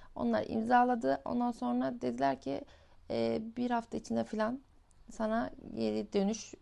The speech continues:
mesajı gelecek. Direkt S G K'n başlar." dediler.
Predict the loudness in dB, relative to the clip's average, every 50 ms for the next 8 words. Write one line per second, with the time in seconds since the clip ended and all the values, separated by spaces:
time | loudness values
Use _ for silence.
0 | -10 -10 -8 -4 -4 -4 -4 -4 -2 0 0 0 0 -2 -4 -4 -6 -6 -8 -14
1 | -20 -20 -20 -20 -20 -20 -20 -20 -20 -20 -20 -20 -20 -20 -20 -20 -12 -6 -2 0
2 | 0 0 -2 -4 -8 -2 2 4 4 4 4 2 0 0 0 2 4 4 2 2
3 | 0 -2 -2 -2 0 -2 -2 0 0 0 0